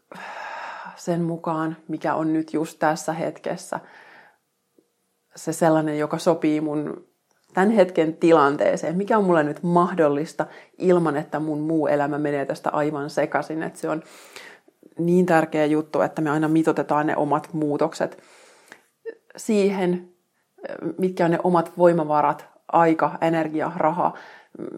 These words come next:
mitä tarvitsetkin, ympäristön tuki, et mitä ne pystyy sulle ne voimavarat tällä hetkellä mahdollistamaan, niin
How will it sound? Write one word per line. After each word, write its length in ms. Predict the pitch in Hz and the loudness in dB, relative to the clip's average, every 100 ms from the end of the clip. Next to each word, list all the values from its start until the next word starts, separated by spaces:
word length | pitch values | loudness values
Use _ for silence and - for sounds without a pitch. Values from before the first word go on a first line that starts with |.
| - 165 | -14 -10
mitä 200 | 170 160 | -6 -4
tarvitsetkin, 840 | 156 151 143 - 160 - 151 160 - - | 0 0 -2 -2 -4 -4 -8 -10 -12 -6
ympäristön 560 | 165 160 151 156 160 160 | -2 0 -2 -4 -6 -4
tuki, 320 | 160 160 - - - - - | -6 -6 -8 -10 -20 -20 -8
et 160 | - - - - 175 - - _ | -8 -8 -20 -20 -20 -20 -20 _
mitä 240 | 190 180 175 | 0 2 2
ne 80 | |
pystyy 400 | 175 175 175 160 | 2 0 0 -2
sulle 260 | 175 156 151 | 0 0 0
ne 140 | 156 165 - - | -2 -6 -12 2
voimavarat 500 | 165 156 147 147 - | 2 4 2 -2 2
tällä 160 | 143 | 2
hetkellä 340 | 170 151 143 139 | 2 0 -4 0
mahdollistamaan, 800 | 143 156 135 165 - 165 143 151 | 0 0 -2 -4 -8 -12 -8 -8
niin 180 | 156 | -8